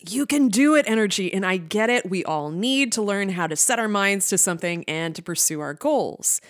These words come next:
Visualization, mindset, motivation, all of that stuff,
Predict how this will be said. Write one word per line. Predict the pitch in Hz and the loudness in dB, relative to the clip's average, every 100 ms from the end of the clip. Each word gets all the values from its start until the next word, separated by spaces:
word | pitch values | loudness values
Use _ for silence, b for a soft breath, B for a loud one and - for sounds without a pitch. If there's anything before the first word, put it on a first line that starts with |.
| b b b b b - | b b b b b -10
Visualization, | 165 160 156 160 277 302 302 - 269 269 262 | -8 -6 -6 0 4 4 4 4 4 4 4
mindset, | 247 247 240 233 226 | 4 4 4 4 4
motivation, | 202 202 196 190 - 185 180 180 180 b b 214 - | 2 2 2 2 0 0 0 -4 -8 b b -8 2
all | 247 | 4
of | 269 | 4
that | 262 240 | 2 0
stuff, | - 233 | 2 2